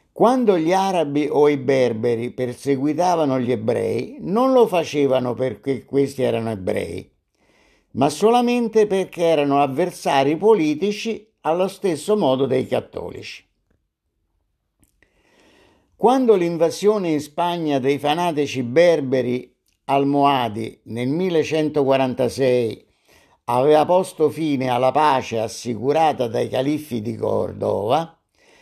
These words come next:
gli ebrei erano semplicemente emigrati nella parte già dominata dai principi cristiani,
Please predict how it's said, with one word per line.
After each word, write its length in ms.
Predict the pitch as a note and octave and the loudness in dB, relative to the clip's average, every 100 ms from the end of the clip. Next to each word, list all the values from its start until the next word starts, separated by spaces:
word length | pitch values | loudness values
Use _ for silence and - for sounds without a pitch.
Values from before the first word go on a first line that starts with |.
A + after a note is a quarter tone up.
| _ _ _ | _ _ _
gli 200 | A#2 F#3 | 2 4
ebrei 600 | G#3 G3 F#3+ D3+ E3+ F#3+ | 4 4 4 4 2 0
erano 400 | G#3 F3+ E3 E3 | -2 -2 -2 -6
semplicemente 1040 | F3+ F#3 F3 F#3 F3 G#3 G3+ D#3+ D3 D3+ | -6 -8 -6 -8 -4 -2 -2 -2 0 0
emigrati 800 | F3 A3+ G3+ G3+ F3+ F3 G3 F#3 | 2 0 2 2 2 0 -2 -4
nella 300 | D#3+ E3+ F#3+ | -4 -2 -2
parte 520 | F3+ F3 F3+ F3 E3 | 0 -2 -4 -4 -4
già 220 | B2 E3+ D#3 | 0 2 2
dominata 760 | B2+ D#3+ G#3+ F#3+ D#3 D#3 D#3+ | 2 2 2 -2 -2 -2 -2
dai 180 | D3 D3+ | 2 2
principi 560 | D3+ D#3 D3 C#3+ C#3 C3 | 2 0 -2 -2 -2 0
cristiani, 840 | C3 B2+ - A2+ E2+ D#2+ E2 | -2 -4 -6 -8 -8 -12 -16